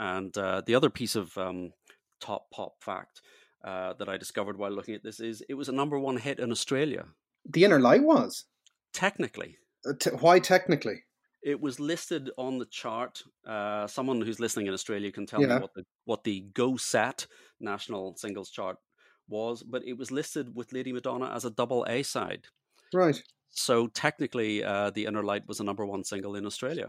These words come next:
Speaker 1: which I find very gratifying.
Speaker 2: <laughs> Uh, and it got to, cr-, climbed into the bottom reaches of the Billboard one hundred in ninety-six
Speaker 1: Yeah,
Speaker 2: as well.
Speaker 1: yeah, yeah. Yeah.
Speaker 2: So, um,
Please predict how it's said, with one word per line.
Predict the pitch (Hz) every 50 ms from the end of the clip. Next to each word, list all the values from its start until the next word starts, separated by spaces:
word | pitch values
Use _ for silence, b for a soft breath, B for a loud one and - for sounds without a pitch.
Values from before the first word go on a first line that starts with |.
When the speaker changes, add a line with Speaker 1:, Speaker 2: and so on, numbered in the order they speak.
| 90 98
Speaker 1:
which | - 107 - - -
I | 101 101
find | 92 - - 101 92 92 90 90
very | - 98 92 90 90 87 - _ _ _ _ _ _ _ _ _ _ _ _
gratifying. | - 113 98 104 110 - - 98 90 87 85 90 92 - -
Speaker 2:
<laughs> | 160 131 120 - 190 - - - 135 - - - 135 - - - B 220 202 B B B B B
Uh, | - 143 143 143 139 143
and | 139 143 139 135 135 131
it | 143 143
got | - 196 190 185 -
to, | - 165 151
cr-, | 147 - - - 180 135
climbed | - - 175 170 170 160
into | 160 156 -
the | -
bottom | 123 131 147 143 139 135
reaches | 127 123 - -
of | - 117
the | 123
Billboard | 123 131 127 127 123 123 120 117 110 110 - - -
one | - 120 113 113
hundred | 123 127 123 113 104 95 - -
in | 117
ninety-six | 110 113 113 110 - - 107 - - 127 120 120 113 101 -
Speaker 1:
Yeah, | 110
Speaker 2:
as | 101 101
well. | 113 113 113 - -
Speaker 1:
yeah, | 131 -
yeah. | B B B B B B B B B B _
Yeah. | - 123 123
Speaker 2:
So, | - 123 123 120 120
um, | 117 117 117 117 117 117